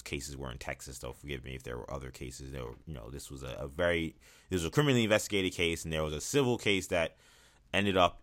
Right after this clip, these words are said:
ended in settlements, but no rulings on his innocence or guilty, you know, stature. So how could you give me a year suspension? And what would have happened when that happened is, you know, he could have got a stay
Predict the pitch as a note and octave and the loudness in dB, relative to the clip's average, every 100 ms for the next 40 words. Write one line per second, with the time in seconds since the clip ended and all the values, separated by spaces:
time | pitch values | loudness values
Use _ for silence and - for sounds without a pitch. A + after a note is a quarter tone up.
0 | - A2 G#2+ F#2 F#2+ F#2 F2 C#3 C3+ G2 | 0 2 2 0 -2 -2 2 6 8 6
1 | E2+ D#2+ - - - F2 D2+ E2+ F#2 F#2 | 2 -4 -8 -12 -2 -2 -2 -4 0 2
2 | F2 E2+ D#2+ D#2+ E2+ G2 G2 G2 F2+ E2 | 0 -2 -6 -10 -8 -4 -2 -2 -2 -4
3 | D#2+ D#2 E2+ D#2+ D#2 D2 - - F#2 E2+ | -4 -2 -2 -2 -4 -6 -8 -4 -2 -2
4 | F2+ E2 - D#2 D2 F#2+ F2+ - D2+ C#2+ | -4 -6 -6 -8 -4 -4 -4 -4 -6 -8
5 | _ _ _ _ _ _ _ _ _ F2 | _ _ _ _ _ _ _ _ _ -8
6 | D#2+ B1+ A1+ _ - - G2+ G2 E2+ C#2 | -6 -6 -10 _ -2 8 8 8 4 -6
7 | C2 - - - _ - G2 E2+ D#2+ D#2 | -8 -14 -20 -20 _ 0 4 6 6 2
8 | C#2 - _ _ _ _ - G#2 F#2 E2+ | -4 -12 _ _ _ _ 8 10 10 6
9 | E2 D#2 F2 D#2+ D2 C#2+ C#2+ C#2 - C2+ | -8 -4 -2 -2 -6 -6 -6 -6 -8 -10
10 | C2 G#1+ - D2 E2+ E2+ D#2+ G#2+ A#2 G2+ | -12 -12 -10 -2 0 0 8 12 12 12
11 | F2+ E2+ F#2 F2 D2+ C#2+ C#2+ C#2+ C2+ - | 0 2 4 6 4 2 -6 -8 -10 -14
12 | - - _ D#2 D2 C#2+ A2 G2+ E2 D2+ | -20 -20 _ -4 -4 2 6 6 6 4
13 | - - F#2+ G2 A#2+ | 0 4 6 6 4